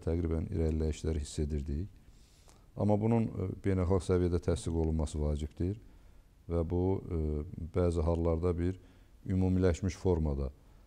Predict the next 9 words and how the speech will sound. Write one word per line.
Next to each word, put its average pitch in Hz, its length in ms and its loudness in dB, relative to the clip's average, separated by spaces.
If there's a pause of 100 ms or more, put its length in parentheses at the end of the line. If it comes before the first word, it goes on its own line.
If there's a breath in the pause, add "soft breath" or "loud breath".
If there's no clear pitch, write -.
(520 soft breath)
bu 90 260 0 (100)
hesabatlar 85 580 2
hazırlanır 80 500 2
ki, 82 400 -2 (580 soft breath)
artıq 95 400 2 (320)
bu, 92 140 0 (180)
e, - 160 -6 (240)
qiymətləndirmənin 85 960 0
nəticəsi, 78 560 -2